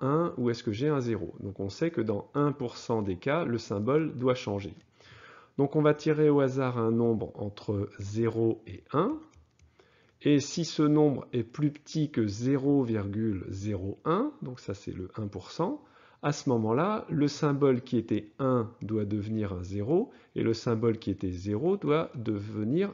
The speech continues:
un un. Donc une façon simple de faire ça, c'est de,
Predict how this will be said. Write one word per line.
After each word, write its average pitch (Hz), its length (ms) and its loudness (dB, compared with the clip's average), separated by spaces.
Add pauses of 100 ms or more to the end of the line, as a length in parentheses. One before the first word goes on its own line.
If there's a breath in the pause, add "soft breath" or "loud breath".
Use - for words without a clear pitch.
un 139 160 -2 (100)
un. 101 160 -6 (1000)
Donc 131 180 -4
une 147 120 6
façon 143 360 2
simple 143 440 0
de 101 100 -6
faire 92 240 -6
ça, 165 320 -2 (420 loud breath)
c'est 139 460 2 (240)
de, 131 260 2